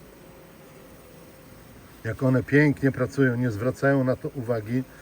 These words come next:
że jest tutaj jakiś intruz. Właśnie ten intruz, intruzem jestem ja.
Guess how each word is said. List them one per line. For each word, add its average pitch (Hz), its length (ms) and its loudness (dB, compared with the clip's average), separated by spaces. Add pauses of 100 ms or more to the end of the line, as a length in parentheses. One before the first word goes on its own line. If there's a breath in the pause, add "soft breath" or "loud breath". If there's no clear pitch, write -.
(220 loud breath)
że 98 140 -4
jest 135 240 4
tutaj 131 240 2
jakiś 123 360 -2
intruz. 135 540 2 (1000 loud breath)
Właśnie 123 580 0
ten 123 300 -2
intruz, 120 560 0
intruzem 120 500 -2
jestem 113 300 -6
ja. 113 340 0